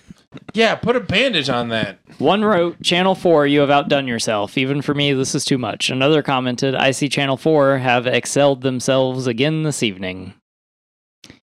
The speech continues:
Speaker 2: Uh, speaking in a new documentary, which aired last night on Channel four, Malcolm explained how he had done more and more drugs after becoming homeless when his relationship fell apart.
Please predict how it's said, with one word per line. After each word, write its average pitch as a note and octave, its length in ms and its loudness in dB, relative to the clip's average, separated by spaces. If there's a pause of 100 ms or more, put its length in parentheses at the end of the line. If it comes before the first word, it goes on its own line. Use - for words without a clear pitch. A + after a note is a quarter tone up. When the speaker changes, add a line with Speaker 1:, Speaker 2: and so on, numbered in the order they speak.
(260)
Speaker 2:
Uh, A2+ 260 0
speaking G#3+ 480 -4
in E3+ 100 2
a D3+ 80 0
new D3+ 160 0
documentary, C3+ 880 -2
which - 300 -2
aired B2 300 0
last A2+ 240 0
night A2+ 160 -2
on A2 100 -2
Channel G#2+ 220 -4
four, A2+ 240 -2
Malcolm B2 340 -4
explained A2+ 440 -2
how A2+ 140 -2
he A#2 140 0
had A2 120 -2
done A2 200 -2
more C3+ 300 0
and D3 80 -2
more C3+ 200 2
drugs B2 460 0
after A#2 260 -2
becoming A#2 420 -2
homeless A#2+ 500 -2
when A2+ 160 -4
his A#2 160 -4
relationship A#2 600 -2
fell G#2 200 -2
apart. - 320 -6